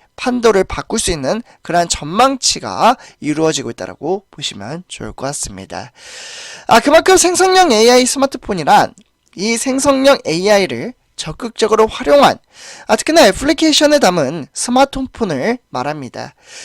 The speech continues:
구체적으로는 정보를 제공하거나 또는 에이아이 이미지를 제작, 편집하거나 실시간 번역 등, 아, 기능이 상당히 많은 부분을,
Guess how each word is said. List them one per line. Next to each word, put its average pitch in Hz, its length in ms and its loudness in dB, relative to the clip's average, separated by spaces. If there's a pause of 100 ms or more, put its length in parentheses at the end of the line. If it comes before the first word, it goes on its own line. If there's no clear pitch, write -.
(200)
구체적으로는 330 720 4
정보를 247 520 0
제공하거나 170 720 -2 (1000)
또는 208 360 2 (380)
에이아이 247 580 4
이미지를 220 500 2
제작, 135 420 -2 (240)
편집하거나 220 840 -4 (220)
실시간 277 580 2
번역 151 420 -6
등, 196 240 -2 (440)
아, 196 120 6
기능이 294 480 2
상당히 302 360 4
많은 190 360 0
부분을, 170 680 0